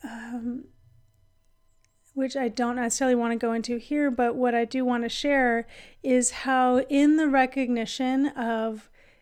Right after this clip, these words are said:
a real health need, issue,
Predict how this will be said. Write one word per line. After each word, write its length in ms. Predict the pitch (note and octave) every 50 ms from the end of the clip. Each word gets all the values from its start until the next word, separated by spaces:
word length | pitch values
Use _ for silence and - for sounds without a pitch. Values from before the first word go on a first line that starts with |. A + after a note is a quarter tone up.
| _ _ -
a 180 | C4+ C4 C4
real 840 | B3 A3+ A3+ A#3+ B3+ B3 B3 B3 B3+ C4 C4 C4+ C4+ C#4 C#4 C#4+ C#4
health 840 | C#4 - - - A#3+ B3 A#3 C4 C#4 - - - - - - - - _ _ _ _ _ _ _ _ _ _ _ _ _ _ _ _ _ - - - _ _ _ _ _ _ _ _ - _ _ _ _ _
need, 640 | B3 A3+ A3 A3+ A3+ A3 A3 A#3+ C#4 D#4+ E4+ - - -
issue, 420 | A3+ - - - D4+ D#4 E4 F#4+